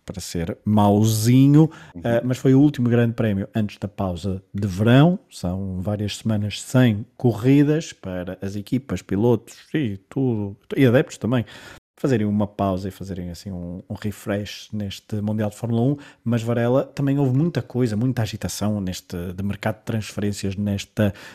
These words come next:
Speaker 1: eh, nestes dias em que, em que deixamos de gravar.
Speaker 2: Exatamente.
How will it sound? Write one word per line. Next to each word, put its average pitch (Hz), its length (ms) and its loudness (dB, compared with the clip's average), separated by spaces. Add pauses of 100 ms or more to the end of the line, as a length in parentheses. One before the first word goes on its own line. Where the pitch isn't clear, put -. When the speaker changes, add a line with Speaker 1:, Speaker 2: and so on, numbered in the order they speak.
(200)
Speaker 1:
eh, 98 560 -2
nestes 110 600 -2
dias 117 320 6
em 107 100 0
que, - 180 -8 (1200)
em 107 160 -4 (160)
que 107 440 0
deixamos 113 360 4
de 117 120 8
gravar. 123 520 6
Speaker 2:
Exatamente. 82 520 -10